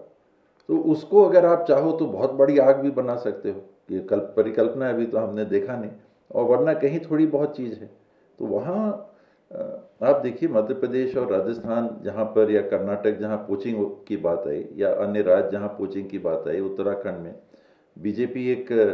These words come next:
सुनियोजित तरीके से हर राज्य में,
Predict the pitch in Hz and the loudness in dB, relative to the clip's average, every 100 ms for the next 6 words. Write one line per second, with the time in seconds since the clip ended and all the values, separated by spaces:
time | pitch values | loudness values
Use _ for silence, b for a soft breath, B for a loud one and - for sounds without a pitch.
0 | - - b b - 143 165 165 196 139 | -2 -12 b b -2 6 6 6 2 0
1 | 127 127 143 143 147 - 107 170 170 120 | 0 0 -2 0 -2 2 4 6 6 4
2 | 107 104 95 - | 2 0 -6 -10